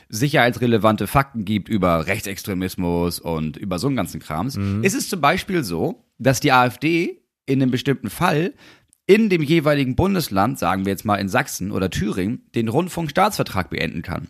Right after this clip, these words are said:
Speaker 1: Das heißt, die können sagen, in unserem Bundesland, M D R, das ist kein Ding mehr, gibt's nicht mehr.
Speaker 2: Ja.
Speaker 1: Und dann war's das für den M D R.
Speaker 2: Ja.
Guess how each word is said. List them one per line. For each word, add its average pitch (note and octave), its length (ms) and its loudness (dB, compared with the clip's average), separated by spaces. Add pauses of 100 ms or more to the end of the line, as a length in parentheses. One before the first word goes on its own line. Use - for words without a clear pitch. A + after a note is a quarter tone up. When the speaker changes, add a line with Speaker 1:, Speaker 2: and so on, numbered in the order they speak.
(120)
Speaker 1:
Das G#2+ 140 0
heißt, D#3+ 180 4
die F3 60 -4
können D3 200 2
sagen, C3 440 2
in A2+ 100 2
unserem E3 240 2
Bundesland, C3+ 600 -2 (260)
M E3 220 4
D D3+ 180 6
R, D#3 380 4 (100)
das A#2+ 120 -4
ist - 40 -8
kein C3 140 0
Ding B2+ 160 2
mehr, D#2 100 -4
gibt's - 260 -2
nicht F#2 140 -6
mehr. D2+ 220 -8 (340)
Speaker 2:
Ja. G2+ 240 -2
Speaker 1:
Und A#2 140 2
dann D3 120 4
war's E3+ 220 4
das D3+ 140 -4
für D3+ 80 -2
den C#3 100 2
M C3 180 -2
D A#2+ 120 -2
R. D#2+ 200 -4
Speaker 2:
Ja. F#2 360 -4